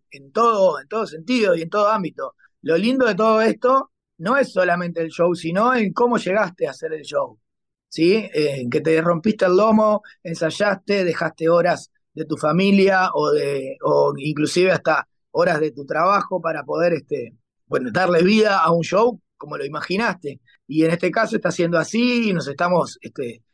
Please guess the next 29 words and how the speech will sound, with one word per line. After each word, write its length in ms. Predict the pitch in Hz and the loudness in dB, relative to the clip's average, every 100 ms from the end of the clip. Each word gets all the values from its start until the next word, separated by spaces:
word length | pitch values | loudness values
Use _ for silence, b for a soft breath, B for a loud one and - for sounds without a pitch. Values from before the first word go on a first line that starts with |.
| _ | _
divirtiendo 500 | 143 156 147 185 190 | 0 0 2 0 2
mucho 360 | 170 208 233 185 | 4 4 2 0
en 60 | 165 | -2
los 140 | 143 | -2
ensayos, 540 | 156 160 202 214 165 | -8 -2 -2 -2 -4
estamos 320 | 123 202 233 190 | -4 -2 -2 -2
ensayando 480 | 175 127 185 175 | -6 -4 -2 -2
mucho 460 | 185 220 226 240 254 _ _ _ _ | 0 -2 0 -2 -2 _ _ _ _
y 120 | 151 | -14
estamos 320 | - 196 220 | -4 -2 2
dedicándole 500 | 185 170 190 190 175 | 2 2 0 0 0
mucho 300 | 175 175 170 | -2 -2 -4
tiempo 420 | 156 180 180 165 | -2 -2 0 -2
a, 180 | 143 123 - | -2 -4 -4
al, 340 | 151 143 139 | -4 -4 -6
al 140 | - 156 | -4 -4
show 320 | 143 180 185 | 0 2 2
que, 400 | 165 147 127 120 - | 0 -2 -2 -14 -10
que 140 | 143 | -6
queremos 320 | 143 160 185 | 0 2 0
que, 260 | 170 143 127 | 0 -2 0
que, 140 | 127 | -2
bueno, 200 | 147 156 123 | 0 0 -4
que 80 | 120 | -10
sea 380 | 160 170 156 | -2 0 0
un 120 | 123 - | -4 -8
show 280 | - 175 | 0 0
para 180 | 165 143 | 0 -6
nosotros 580 | 143 - 170 175 - - | -8 -6 -2 -2 -2 -6